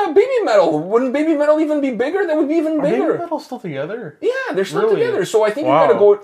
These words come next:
Speaker 2: You have to go with one of them, but
Speaker 1: you
Speaker 2: I'm
Speaker 1: gotta
Speaker 2: sad
Speaker 1: go with Baby
Speaker 2: 'cause
Speaker 1: Metal.
Speaker 2: Yeah, I think you'd have to go. Baby Metal is the one that doesn't just get to metal people; it gets to everyone.
Speaker 1: Everyone. So I think
Speaker 2: Yeah.
Speaker 1: you have to go with Baby Metal. If
Speaker 2: Uh,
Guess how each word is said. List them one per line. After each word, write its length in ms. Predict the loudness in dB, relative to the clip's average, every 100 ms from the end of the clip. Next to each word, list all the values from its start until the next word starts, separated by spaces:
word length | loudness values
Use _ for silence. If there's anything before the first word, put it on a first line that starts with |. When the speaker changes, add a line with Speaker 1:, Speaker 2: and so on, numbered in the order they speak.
| -8 _
Speaker 2:
You 80 | -4
have 100 | -2
to 40 | 0
go 100 | 0
with 120 | 0
one 160 | 0 0
of 100 | -2
them, 220 | -4 -4
but 100 | -4
Speaker 1:
you 60 |
Speaker 2:
I'm 60 | -2
Speaker 1:
gotta 120 | 0
Speaker 2:
sad 120 | 2
Speaker 1:
go 60 | 2
with 60 | 2
Baby 200 | 0 -2
Speaker 2:
'cause 80 | -4
Speaker 1:
Metal. 460 | -4 -2 -2 -4 -8
Speaker 2:
Yeah, 140 | -8
I 80 | -8
think 220 | -8 -10
you'd 100 | -8
have 100 | -8
to 60 | -10
go. 100 | -10
Baby 280 | -8 -6
Metal 300 | -6 -6 -6
is 80 | -6
the 80 | -8
one 220 | -10 -10 -10
that 440 | -12 -14 -16 -10
doesn't 280 | -6 -6 -6
just 180 | -10 -10
get 240 | -10 -10
to 80 | -12
metal 280 | -10 -8 -10
people; 400 | -12 -16 -16 -16
it 60 |
gets 200 | -16 -14
to 100 | -10
everyone. 220 | -8 -8 -8
Speaker 1:
Everyone. 520 | -4 -2 -2 -4 -6
So 180 | -2 -2
I 60 | 0
think 160 | -2
Speaker 2:
Yeah. 80 | -2
Speaker 1:
you 0 |
have 200 | -2 -4
to 60 | -4
go 60 |
with 180 | -4 -4
Baby 220 | -6 -6
Metal. 300 | -8 -6 -4
If 40 | 0
Speaker 2:
Uh, 200 | 0 0